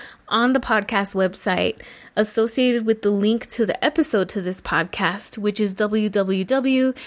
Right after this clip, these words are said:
dot through the eyes of a therapist dot podbean dot com.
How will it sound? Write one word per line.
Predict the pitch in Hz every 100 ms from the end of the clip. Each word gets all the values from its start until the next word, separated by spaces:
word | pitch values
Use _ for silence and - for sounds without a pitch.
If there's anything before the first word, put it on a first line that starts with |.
| - -
dot | 262 277
through | 269 247
the | 226 -
eyes | 190 185
of | 180
a |
therapist | 180 240 254 254 240 233 - -
dot | 175 -
podbean | 214 196 185 190 185
dot | 175 -
com. | - 302 202 233